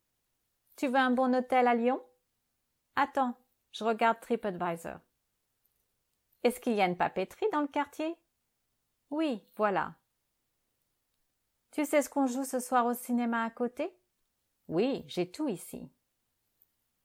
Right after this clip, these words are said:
D'après les commentaires, ce resto a l'air très bon. Je te lis le menu ? Est-ce qu'il va pleuvoir demain ? Est-ce que l'avion est à l'heure ?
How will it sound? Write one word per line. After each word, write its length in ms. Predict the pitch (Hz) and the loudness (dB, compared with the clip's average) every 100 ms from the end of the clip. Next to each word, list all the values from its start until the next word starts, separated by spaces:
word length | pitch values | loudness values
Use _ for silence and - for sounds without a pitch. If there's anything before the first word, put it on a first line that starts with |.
| _ _ _ _ - | _ _ _ _ -2
D'après 360 | 233 226 233 | -2 0 2
les 120 | 208 | 2
commentaires, 680 | 202 175 160 160 254 269 214 | 2 -4 -4 -4 0 0 -2
ce 160 | - 185 | -6 -2
resto 480 | 190 185 - 277 | -2 -2 -2 0
a 100 | 214 | 2
l'air 240 | 175 170 - | 2 -2 -8
très 240 | - 196 | -6 -4
bon. 300 | 190 247 233 - _ _ _ _ _ _ _ - | -2 -4 -4 -10 _ _ _ _ _ _ _ -20
Je 140 | - | -2
te 80 | 240 | 2
lis 200 | 240 247 | 2 4
le 140 | 247 | 4
menu ? 300 | 247 247 320 554 _ _ _ _ _ _ _ _ _ _ _ _ - | 4 4 2 -4 _ _ _ _ _ _ _ _ _ _ _ _ -4
Est-ce 180 | 311 320 | -4 0
qu'il 120 | 330 | 0
va 140 | 277 254 | 0 -2
pleuvoir 480 | - 294 208 170 | -4 -4 0 -2
demain ? 380 | 165 165 156 170 _ _ _ _ _ _ _ _ _ _ _ _ - | -2 -6 -6 -10 _ _ _ _ _ _ _ _ _ _ _ _ -4
Est-ce 200 | 196 - | -4 0
que 80 | 214 | 0
l'avion 400 | 185 175 196 196 | 0 -2 -4 -4
est 160 | 185 | -2
à 80 | 202 | -2
l'heure ? 420 | 214 254 180 - | 0 0 -2 -6